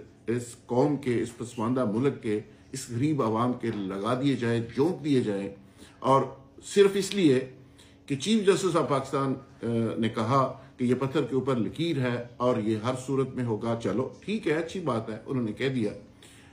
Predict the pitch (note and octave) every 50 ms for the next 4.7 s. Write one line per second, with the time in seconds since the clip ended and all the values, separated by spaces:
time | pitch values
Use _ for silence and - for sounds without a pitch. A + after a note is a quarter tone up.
0 | - - - A2+ C#3 C3+ - G3 F#3 - - C#3+ D3+ E3 F3+ E3+ D#3 D3+ D3+ E3
1 | - E3+ F3+ D#3 D3+ D#3+ - - G3+ F#3+ A#3 A3 G#3+ G3 G3+ F#3 D#3+ C#3+ C3+ -
2 | - D#3 C#3+ C3 A#2+ - - - - A2 A2 A#2 A#2+ C3 C3 B2 A2+ A#2 - B2
3 | B2 G#2+ - G2 E2+ E2 D#2 E2 - - - - - - - - - - - -
4 | - E3 E3 D3+ B2 A#2 G#2 A#2 C3+ D#3 D3+ - -